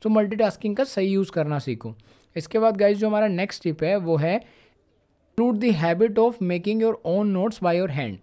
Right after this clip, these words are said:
देखिए गलती क्या होती है स्टूडेंट्स की कि वो दूसरों से नोट्स लेते हैं पेपर से पहले और उनको याद करने लगते हैं।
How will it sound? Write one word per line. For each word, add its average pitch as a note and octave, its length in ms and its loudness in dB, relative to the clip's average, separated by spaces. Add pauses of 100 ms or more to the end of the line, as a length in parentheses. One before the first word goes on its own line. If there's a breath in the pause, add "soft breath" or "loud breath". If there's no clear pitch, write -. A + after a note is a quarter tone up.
(400 soft breath)
देखिए G#3+ 260 -2
गलती F#3+ 360 -2
क्या A#3+ 140 2
होती F3+ 280 0
है F3+ 180 4
स्टूडेंट्स E3+ 440 -2
की G3 220 -8
कि G#3+ 120 -6
वो B3 120 -4
दूसरों G#3+ 460 2
से A#3 140 0
नोट्स A3 320 0
लेते F#3+ 260 -2
हैं A3+ 120 -2
पेपर G3+ 260 0
से G#3+ 140 -4
पहले G#3 240 2
और A3 140 4
उनको G#3 260 2
याद G3 220 4
करने F#3+ 240 -2
लगते A#2+ 300 -6
हैं। F#2+ 140 -8